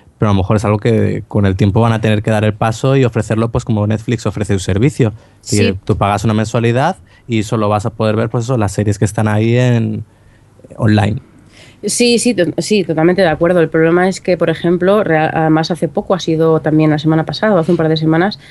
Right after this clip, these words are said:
Speaker 2: eh, se dio la noticia de que H B O había vendido todo su contenido de, de series antiguas, eh, los ha, lo ha vendido a Amazon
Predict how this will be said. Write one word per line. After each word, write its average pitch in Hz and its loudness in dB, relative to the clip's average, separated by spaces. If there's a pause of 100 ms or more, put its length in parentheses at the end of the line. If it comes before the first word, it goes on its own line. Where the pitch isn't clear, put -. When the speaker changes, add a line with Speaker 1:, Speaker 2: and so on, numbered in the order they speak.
(260)
Speaker 2:
eh, 156 2
se 160 -2
dio 156 2
la 165 2
noticia 180 0
de 190 2
que 170 -2
H 160 -2
B 175 4
O 180 2
había 175 2
vendido 185 4
todo 170 2
su - -6
contenido 180 2
de, 151 2 (280)
de 165 0
series 175 2
antiguas, 185 0 (500)
eh, 160 4
los 165 4
ha, 170 0
lo 175 0
ha 165 4
vendido 185 4
a 156 2
Amazon 165 0